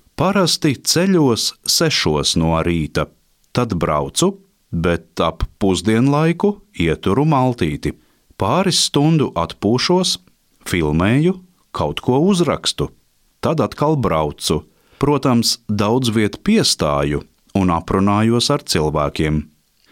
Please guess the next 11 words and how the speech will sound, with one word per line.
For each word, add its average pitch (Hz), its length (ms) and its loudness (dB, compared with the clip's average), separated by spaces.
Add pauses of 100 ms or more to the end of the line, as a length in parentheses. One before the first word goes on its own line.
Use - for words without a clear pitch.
(100)
Šīs 143 300 0
sarunas 175 720 2
vienmēr 131 760 2
ir 117 280 0 (140)
lielisks 127 840 2
materiāls 120 920 0 (180)
maniem 85 540 0
video 104 640 0
sižetiem. 76 800 -2 (580)
Vidēji 151 720 2
nobraucu 117 880 2